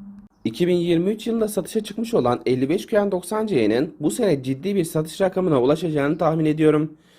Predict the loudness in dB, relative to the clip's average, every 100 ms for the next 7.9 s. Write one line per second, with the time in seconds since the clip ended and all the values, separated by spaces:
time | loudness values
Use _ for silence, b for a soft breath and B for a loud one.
0 | b _ -2 0 0 0 0 0 -2 -2
1 | -2 -2 0 2 2 2 0 2 2 0
2 | B 0 2 2 2 4 4 2 -2 0
3 | 2 2 0 0 0 -2 -10 b b b
4 | b _ -2 2 4 4 2 2 4 2
5 | 0 0 0 -2 2 2 4 2 4 6
6 | 4 2 _ -4 -4 -2 0 2 2 2
7 | 0 0 2 2 2 4 4 4